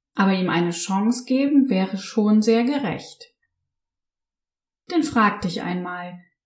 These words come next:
wie gut kennst du ihn eigentlich? Ich könnte mir vorstellen, du hast dich noch nie so richtig mit ihm auseinandergesetzt. Also fangen wir erstmal damit an.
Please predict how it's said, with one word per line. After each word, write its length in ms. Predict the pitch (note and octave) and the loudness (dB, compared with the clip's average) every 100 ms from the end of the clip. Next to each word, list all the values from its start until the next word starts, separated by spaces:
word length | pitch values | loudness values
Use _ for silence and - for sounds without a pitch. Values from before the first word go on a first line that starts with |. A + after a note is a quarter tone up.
| _ - | _ 0
wie 220 | G#3 G3+ | 2 2
gut 300 | F#3 F3+ - | -2 -4 -4
kennst 380 | - A3+ B3+ - | 2 4 4 2
du 80 | |
ihn 160 | D#4+ A3 | 2 2
eigentlich? 880 | - E3+ F3 F3 - F3 - - _ _ _ _ _ _ _ _ _ _ _ _ _ _ | 2 -4 -4 -8 -8 -10 -10 -18 _ _ _ _ _ _ _ _ _ _ _ _ _ _
Ich 220 | - F3 - | -10 -10 -2
könnte 400 | G3 A#3+ C#4 C4+ | 2 4 4 4
mir 160 | F#3+ | 2
vorstellen, 1040 | - F#3+ G3 - - B3 B3 B3+ C4 - _ _ _ _ | 0 -2 -2 -2 2 4 6 6 4 -2 _ _ _ _
du 140 | G3+ | -2
hast 140 | G3 G#3+ | 0 0
dich 120 | - | 0
noch 220 | F#3+ F3 | 0 0
nie 360 | F#3 F#3+ A#3 C#4+ | 4 6 8 6
so 180 | C#4+ G3 | 4 2
richtig 460 | F3+ G3 - C#4 | 0 -2 -2 2
mit 140 | C4+ B3 | 4 4
ihm 220 | A#3+ B3 | 4 4
auseinandergesetzt. 1400 | B3 C#4 D4 C4+ G#3 F3+ F#3 E3+ E3+ E3 - - - _ _ _ _ _ _ _ _ _ _ _ _ _ _ _ _ - | 4 2 4 4 4 0 -2 -4 -4 -6 -8 -12 -14 _ _ _ _ _ _ _ _ _ _ _ _ _ _ _ _ 0
Also 240 | D#4+ D4 | 2 2
fangen 320 | C4+ A#3 A3 | 2 4 4
wir 120 | G3 | 2
erstmal 440 | - A3 - A3 G3 | 0 0 4 4 2
damit 480 | F3+ E3+ F3+ B3 - | 0 0 2 2 0
an. 460 | F#3 F3+ F#3 - | -4 -4 -8 -12